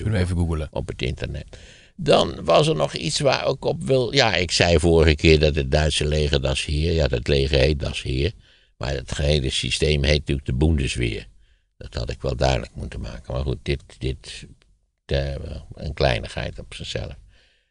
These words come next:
Speaker 2: Dan was er een meneer die, eh, er waren veel, dat vond ik leuk, veel, eh, antwoorden over de zeven vier zeven. Eh, drie mensen die dat ding gevlogen hadden. En
Speaker 1: En
Speaker 2: één
Speaker 1: hoeft alles
Speaker 2: man,
Speaker 1: op piloot,
Speaker 2: één
Speaker 1: ja.
Speaker 2: iemand die instructies ga-, eh,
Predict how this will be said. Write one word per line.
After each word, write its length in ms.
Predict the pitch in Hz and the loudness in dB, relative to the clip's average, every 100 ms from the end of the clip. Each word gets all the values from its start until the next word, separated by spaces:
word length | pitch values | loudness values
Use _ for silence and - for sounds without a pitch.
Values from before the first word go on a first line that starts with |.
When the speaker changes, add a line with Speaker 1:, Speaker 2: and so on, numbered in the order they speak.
| _ | _
Speaker 2:
Dan 280 | - 135 - - | 2 2 2 0
was 220 | - 156 | 0 2
er 100 | - | 0
een 120 | 123 | -4
meneer 420 | 135 135 160 151 | -4 -2 -2 -2
die, 300 | 151 127 - | -2 -6 -6
eh, 180 | - 110 - | -6 -6 -6
er 60 | 113 | -2
waren 260 | 147 123 | 0 0
veel, 400 | 113 185 185 135 | 2 4 4 2
dat 180 | 127 131 | 0 0
vond 200 | - 160 | 2 0
ik 100 | 117 | 2
leuk, 300 | 92 135 - | 4 4 2
veel, 440 | - 151 - 120 - | 0 2 4 2 -4
eh, 60 | |
antwoorden 600 | - 120 117 113 107 104 | -4 -2 0 2 2 4
over 220 | 101 85 80 | 4 4 2
de 120 | 80 | 4
zeven 360 | 92 85 73 | 4 4 2
vier 160 | 65 71 | -2 -2
zeven. 480 | - 104 202 202 180 _ _ _ _ _ | 4 4 4 -2 -10 _ _ _ _ _
Eh, 120 | - 82 | -8 -4
drie 280 | - - 139 | -2 2 2
mensen 380 | 123 101 90 - | 4 2 0 -2
die 160 | 85 | -2
dat 160 | 82 76 | 2 4
ding 220 | 80 73 | 4 2
gevlogen 460 | 73 80 71 - 135 | 0 2 4 2 2
hadden. 320 | 127 147 143 | 2 2 2
En 40 | 127 | 2
Speaker 1:
En 40 | |
Speaker 2:
één 100 | 113 | 6
Speaker 1:
hoeft 140 | 143 - | 6 6
alles 100 | 98 | 4
Speaker 2:
man, 100 | 175 | 4
Speaker 1:
op 60 | - | 4
piloot, 160 | 98 | 6
Speaker 2:
één 160 | 85 95 | 6 4
Speaker 1:
ja. 60 | |
Speaker 2:
iemand 200 | 95 92 85 | 4 4 4
die 280 | 87 90 | 4 4
instructies 600 | 69 80 - 117 - - | 2 0 0 -2 -2 -4
ga-, 180 | - - | -4 -2
eh, 460 | - 127 120 - | 0 0 0 -2